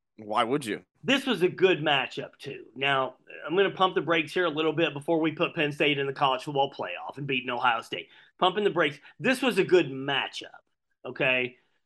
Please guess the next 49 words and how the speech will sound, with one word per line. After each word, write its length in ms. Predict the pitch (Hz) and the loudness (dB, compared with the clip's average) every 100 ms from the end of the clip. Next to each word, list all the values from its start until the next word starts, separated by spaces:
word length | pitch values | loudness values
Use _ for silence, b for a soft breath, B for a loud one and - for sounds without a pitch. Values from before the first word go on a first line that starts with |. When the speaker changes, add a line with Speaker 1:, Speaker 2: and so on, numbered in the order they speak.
| _ | _
Speaker 2:
You 120 | 220 | -6
know, 220 | 262 233 | -6 -2
like 240 | 269 254 220 | 2 2 2
maybe 240 | 233 240 | 0 4
in 120 | 208 | 4
Penn 180 | 185 190 | 4 2
State 220 | 196 147 | 2 0
basketball. 640 | 139 131 - 147 98 90 - _ _ _ | 2 0 0 -8 -10 -14 -20 _ _ _
Michigan 400 | 170 202 185 202 | 4 4 6 2
State's 440 | 175 196 180 175 123 | 2 4 4 4 -2
really 320 | 143 180 165 | 0 2 2
good, 480 | 156 170 170 165 - | 2 2 4 2 0
Penn 180 | 151 165 | -6 -4
State 400 | - 156 156 - | -2 0 -2 -6
stinks, 540 | - 160 156 151 151 | -4 2 4 2 -2
and 100 | 143 | 0
all 140 | 156 | 0
of 80 | 151 | 0
a 20 | |
sudden 360 | 151 170 151 143 | -2 0 0 0
Penn 200 | 156 147 | -4 -2
State 380 | 143 139 127 - | 0 0 0 -4
beats 320 | 151 139 - | -4 -4 -4
Michigan 400 | 143 127 120 123 | -6 -6 -8 -10
State 300 | - 123 110 | -4 -2 -2
in 140 | 110 | -6
basketball. 520 | 110 101 95 - 95 156 | -8 -8 -8 -14 -6 2
There's 240 | 202 175 | 2 2
no 280 | 233 233 202 | 2 4 6
rhyme 320 | 202 190 170 | 4 4 2
or 80 | 151 | -4
reason 560 | 165 226 214 156 131 - | -6 -6 -4 -4 -4 -8
for 240 | 95 85 | -14 -14
it. 60 | 78 _ _ _ - | -20 _ _ _ 0
We've, 180 | 185 165 | 0 2
but 120 | 185 | 2
we've 200 | 180 170 | 2 0
seen 240 | - 226 | 0 0
it 100 | 202 | 2
over 200 | 160 147 | 2 2
the 80 | 120 | -2
years 340 | 113 165 196 - _ _ - | -4 0 0 -2 _ _ -6
because 220 | 175 196 | 0 2
Penn 240 | 190 185 | 2 -2
State 260 | 180 185 156 | 2 0 2
might 260 | 160 151 135 | 2 2 -2
match 520 | 143 151 156 147 165 | -2 0 0 0 2
up 260 | 147 127 117 | 2 0 -4
well 580 | 143 143 131 120 117 | 2 4 4 2 -4